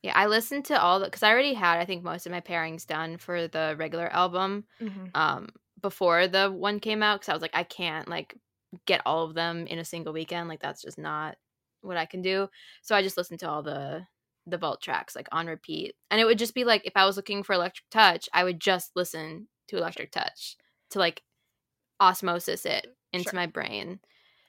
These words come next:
Speaker 2: I mean, look,
Speaker 1: And s-
Speaker 2: the Vault tracks are not a hardship to at least, this,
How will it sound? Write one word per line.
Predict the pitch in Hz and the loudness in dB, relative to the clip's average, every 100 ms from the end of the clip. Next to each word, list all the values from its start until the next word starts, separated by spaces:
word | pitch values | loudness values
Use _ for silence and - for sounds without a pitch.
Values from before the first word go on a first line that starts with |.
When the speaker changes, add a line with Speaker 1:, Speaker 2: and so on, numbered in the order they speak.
| - | -6
Speaker 2:
I | |
mean, | 233 254 | -4 2
look, | 262 | 4
Speaker 1:
And | 190 185 | 4 2
s- | - - - | -4 -10 -2
Speaker 2:
the | 220 | 4
Vault | 233 294 | 6 6
tracks | - 311 285 | 4 0 0
are | 226 | 2
not | 214 226 | 8 8
a | 202 | 8
hardship | 208 208 196 196 175 | 6 0 0 -4 -4
to | 190 | -4
at | 175 | -6
least, | 208 214 - | -8 -8 2
this, | 240 | 4